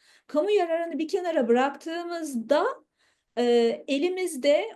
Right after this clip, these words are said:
onu ikame edebilecek, onun yerine geçebilecek ve iş görebilecek başka bir ölçü kalmıyor. Bu açıdan, e, aslında bağımsız yargının ne kadar önemli olduğu ve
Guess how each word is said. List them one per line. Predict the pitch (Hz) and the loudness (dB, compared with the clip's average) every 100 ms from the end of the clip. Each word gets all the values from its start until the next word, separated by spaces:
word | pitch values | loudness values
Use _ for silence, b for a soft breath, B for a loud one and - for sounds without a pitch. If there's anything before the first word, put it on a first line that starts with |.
| - | 0
onu | 294 339 370 294 | 2 2 -4 -6
ikame | 247 - 285 330 415 | -6 -2 -2 0 0
edebilecek, | 330 247 226 214 214 240 247 | 0 0 0 0 2 2 2
onun | 277 359 | 0 0
yerine | 349 320 339 | -2 -2 -2
geçebilecek | 254 262 294 285 285 311 370 453 349 | -2 -2 0 0 0 0 2 2 2
ve | 294 | -4
iş | 339 453 | -2 -2
görebilecek | - 311 294 269 262 240 240 240 | -2 -2 0 0 -2 2 2 2
başka | 220 294 - - 415 277 | 0 -2 -4 -2 -2 0
bir | 285 285 370 - b b _ | -2 -2 -4 -12 b b _
ölçü | 285 320 302 - 330 453 - _ - | 0 0 -2 -4 -2 -2 -6 _ -10
kalmıyor. | 240 330 381 247 175 151 - _ _ _ _ _ _ _ | 0 0 2 0 -2 -10 -18 _ _ _ _ _ _ _
Bu | 208 | 2
açıdan, | 330 480 427 294 247 233 - | 4 4 2 2 2 -2 -4
e, | 240 247 240 226 - | 2 4 4 2 -4
aslında | 254 359 320 233 - - - _ | -8 -6 -4 -4 -8 -20 -20 _
bağımsız | 214 233 262 294 294 381 339 | -2 2 2 0 0 -2 0
yargının | 311 339 349 349 349 330 | 2 2 0 -2 -4 -4
ne | 311 | -2
kadar | 349 339 320 | 0 2 2
önemli | 254 262 285 294 330 | 2 2 2 -2 -2
olduğu | 269 233 196 202 208 | 0 0 0 -2 -2
ve | 240 285 392 | 0 0 -2